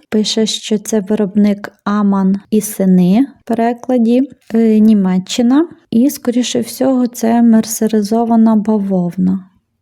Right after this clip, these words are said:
Бачите, тут пише Мерц. Знайшла я трішки інформації про цього виробника.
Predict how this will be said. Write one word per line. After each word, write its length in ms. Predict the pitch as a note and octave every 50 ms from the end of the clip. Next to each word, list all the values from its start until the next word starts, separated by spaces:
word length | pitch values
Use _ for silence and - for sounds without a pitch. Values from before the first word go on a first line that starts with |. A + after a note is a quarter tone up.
| _ _ _ _ _ _ -
Бачите, 400 | G#3 G#3+ A3 - - - A#3+ A3
тут 300 | A3+ - G#3+ G#3 - -
пише 300 | - G3+ G3+ - - G#3+
Мерц. 600 | G3 G3 F#3 F#3+ F#3+ - _ - - - - - _ - -
Знайшла 540 | A3+ G#3 G#3 A#3+ A#3 A#3 A#3 - - A#3+
я 140 | A#3 A#3 A3+
трішки 440 | A3 - A3+ A3+ A3 - - - A3
інформації 840 | G#3 G3+ G3+ - A3 G#3+ G#3+ G#3 G#3+ G#3+ G#3+ G#3+ - - C4 C4+ C#4+
про 180 | C#4+ - - C#4
цього 280 | C4 - C#4+ C#4 C4+
виробника. 800 | B3+ B3+ C4+ C4+ C4 B3+ - B3 B3+ B3+ B3+ - C4 C4+ C#4 C#4+